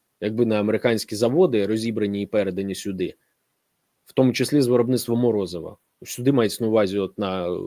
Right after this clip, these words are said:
терени колишнього С Р С Р і в Україну в тому числі, але переважно на болота. І ваше оце мороз-, мороженое по десять копійок, дуже вкусне совєтське мороженое, це мороженое, виготовлене на заводах Сполучених Штатів Америки,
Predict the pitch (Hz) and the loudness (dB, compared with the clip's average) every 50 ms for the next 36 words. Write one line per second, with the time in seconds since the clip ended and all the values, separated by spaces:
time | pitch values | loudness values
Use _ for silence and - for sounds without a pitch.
0 | 95 - _ _ - _ _ _ _ - 131 120 113 110 104 101 95 - 110 110 | -10 -14 _ _ -20 _ _ _ _ 4 6 6 6 6 2 0 -2 -2 -2 -2
1 | 107 - - 107 92 101 104 101 - - 104 104 104 - - 101 90 87 90 - | -2 -2 -2 -4 -2 -2 -2 -2 -2 -2 -4 -4 -2 -4 -4 -4 -4 -4 -4 -6
2 | 98 101 95 92 92 - 95 101 101 95 92 90 - - 104 98 95 92 - 110 | -6 -6 -6 -8 -8 -6 -4 -2 -2 -2 -4 -4 -6 -6 -6 -6 -6 -6 -6 -6
3 | - - 104 98 90 82 87 92 95 90 - 107 104 101 107 107 101 92 95 92 | -6 -4 -4 -4 -4 -4 -4 -4 -4 -4 -2 0 0 2 2 0 0 -2 -4 -6
4 | 85 - _ _ _ _ _ - 104 98 95 104 107 117 113 - 90 - - _ | -8 -10 _ _ _ _ _ -6 -4 -2 0 2 2 2 0 -2 -6 -8 -10 _
5 | _ _ _ _ _ _ _ _ _ _ _ _ _ _ _ _ _ _ _ _ | _ _ _ _ _ _ _ _ _ _ _ _ _ _ _ _ _ _ _ _
6 | _ _ _ _ _ _ _ 98 113 117 120 120 - - 120 120 113 - 127 120 | _ _ _ _ _ _ _ 0 2 2 2 4 4 4 4 4 6 4 2 4
7 | 120 123 151 180 202 180 151 127 - 113 110 117 131 170 208 202 170 151 123 110 | 4 6 6 6 6 4 2 -2 -2 -2 0 2 4 4 4 6 4 2 2 0
8 | 98 95 92 - 107 110 110 107 95 - 98 92 - 104 - - 101 92 87 85 | -2 -4 -2 -4 -2 0 0 -2 -2 -2 -6 -6 -6 -6 -4 -4 -4 -4 -4 -4
9 | 107 131 202 247 220 202 175 - - 185 165 - - 135 113 110 104 - 113 113 | -4 -2 -2 2 2 2 0 2 -2 -2 -2 -2 0 -2 -2 0 0 0 0 0
10 | 110 101 - - 101 98 98 101 104 101 95 87 87 95 95 92 - 117 117 127 | 0 -2 -2 -6 -6 -6 -4 -4 -4 -4 -4 -4 -4 -6 -6 -6 -4 -2 0 2
11 | 147 185 175 139 120 107 104 101 101 131 143 123 120 - 117 107 104 104 104 104 | 2 2 2 0 0 -2 -2 -2 0 0 0 0 -2 -2 -2 -2 -2 -2 -2 -2
12 | 104 107 110 110 123 123 131 160 139 110 - - - - 120 117 - - 113 104 | -2 -2 0 0 0 0 0 0 0 0 -4 -4 -4 -4 -4 -4 -4 -6 -8 -8
13 | - - - 107 101 - - 113 110 113 101 90 - - - - | -6 -4 -2 -4 -4 -2 -2 -2 -2 0 -2 -4 -6 -8 -14 -20